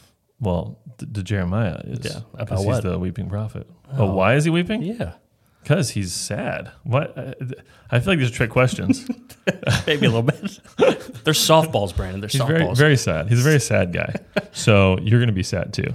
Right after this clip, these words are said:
Speaker 1: You should be
Speaker 2: We're,
Speaker 1: good.
Speaker 2: I think, you know, how many times has Israel messed up at this point? I think we're all gonna be crying with Jeremiah.
Speaker 1: Yes, it's, yes. Days without number, I
Speaker 2: Mm.
Speaker 1: think, is the biblical
Speaker 2: Sad,
Speaker 1: way of
Speaker 2: sad.
Speaker 1: thinking of it, yeah.
Speaker 2: Oh, my word. Okay.
Speaker 1: It's pretty bad.
Speaker 2: Well, we're in the prophetic literature.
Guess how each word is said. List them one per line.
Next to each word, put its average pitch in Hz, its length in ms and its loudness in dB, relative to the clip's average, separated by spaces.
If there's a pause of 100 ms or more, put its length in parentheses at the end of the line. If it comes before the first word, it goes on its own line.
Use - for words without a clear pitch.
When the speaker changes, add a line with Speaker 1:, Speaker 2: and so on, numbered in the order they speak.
Speaker 1:
You 120 100 -2
should - 140 -10
be 117 60 -8
Speaker 2:
We're, 170 140 2
Speaker 1:
good. - 180 -2
Speaker 2:
I 175 80 2
think, 320 300 -4 (460)
you 160 180 -4
know, 143 160 0
how 156 120 -2
many 180 140 -2
times 139 260 -2
has 127 160 -2
Israel 127 260 0
messed 123 220 0
up 123 100 0
at 123 60 0
this 131 100 -4
point? 139 400 -2
I 131 80 -2
think 123 200 -2
we're 110 80 2
all 104 100 2
gonna 98 140 -2
be 95 80 -6
crying 98 340 -4
with 95 120 -4
Jeremiah. 92 320 0
Speaker 1:
Yes, - 280 -6 (100)
it's, - 400 -6 (300)
yes. - 400 -10 (480)
Days 107 260 2
without 98 280 0
number, 87 400 -4 (120)
I 123 40 -4
Speaker 2:
Mm. 117 180 4
Speaker 1:
think, 98 220 -4
is 87 100 -8
the 92 60 -10
biblical 95 580 -6 (560)
Speaker 2:
Sad, 101 300 -4
Speaker 1:
way 101 100 -10
of - 40 -6
Speaker 2:
sad. 107 200 0
Speaker 1:
thinking 87 220 -2
of 85 100 -4
it, 90 80 -6
yeah. 90 200 -2 (220)
Speaker 2:
Oh, 135 100 -2
my 110 120 -2
word. 104 320 -2 (300)
Okay. 131 260 2 (120)
Speaker 1:
It's 113 100 -14
pretty 139 180 -12
bad. 117 260 -2 (320)
Speaker 2:
Well, 135 380 4
we're 139 120 4
in 143 60 6
the 131 80 6
prophetic 139 440 2
literature. 147 420 4